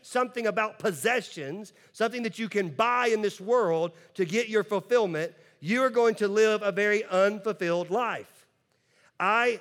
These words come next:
at my age, have yet to buy anything that after I bought it, two years later went, "Oh man, this is the greatest thing ever.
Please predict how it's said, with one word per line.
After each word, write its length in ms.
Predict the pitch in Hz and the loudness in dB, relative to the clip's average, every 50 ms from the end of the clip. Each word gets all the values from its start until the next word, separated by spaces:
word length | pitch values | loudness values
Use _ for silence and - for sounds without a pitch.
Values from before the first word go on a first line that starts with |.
| - 180 | -4 -2
at 160 | 180 175 160 | -2 -2 -2
my 360 | 160 175 185 202 220 240 247 | -2 0 0 2 2 2 0
age, 480 | 220 220 208 202 190 185 202 220 185 - - _ _ - | 0 0 0 2 2 0 -2 -4 -6 -14 -20 _ _ -2
have 160 | 185 202 160 | -2 -2 -2
yet 440 | 156 147 202 226 247 254 - - - | -2 0 0 2 2 0 -2 -6 -8
to 160 | 226 247 208 | -6 -4 -2
buy 280 | 208 220 220 220 220 220 | 0 2 2 2 0 0
anything 760 | 233 240 233 220 214 180 - 180 165 156 147 147 156 175 175 - _ _ _ - | -2 -4 -4 -4 -6 -6 -6 -6 -4 -4 -4 -6 -8 -10 -12 -16 _ _ _ -4
that 140 | 190 202 - | -4 -4 -2
after 440 | 180 196 220 240 220 233 - 233 | 0 0 0 0 0 -2 0 0
I 120 | 233 233 220 | 2 2 2
bought 420 | 170 165 220 214 196 170 156 165 | 2 2 2 2 2 2 0 -2
it, 160 | 190 190 - | -4 -6 -6
two 160 | - 202 226 233 | -6 -6 -4 -4
years 300 | 233 226 226 214 180 208 | -4 -4 -4 -4 -4 -2
later 320 | 220 220 214 190 185 175 | 0 0 0 0 0 0
went, 200 | 180 175 160 - - - _ _ - | 0 -2 -2 -4 -8 -20 _ _ -4
"Oh 220 | 170 214 226 214 | 0 2 2 2
man, 400 | 202 214 220 208 190 185 180 - - - - | 2 2 0 0 0 -2 -2 -4 -8 -6 -2
this 200 | 190 196 190 202 | -2 -2 -2 -2
is 60 | 202 | -6
the 100 | 180 190 | -8 -6
greatest 400 | 160 180 202 208 208 208 202 208 | -2 0 2 2 2 0 0 -2
thing 200 | 202 190 190 196 | -4 -4 -2 0
ever. 360 | 208 196 180 151 160 170 156 | 0 0 0 -2 -4 -6 -8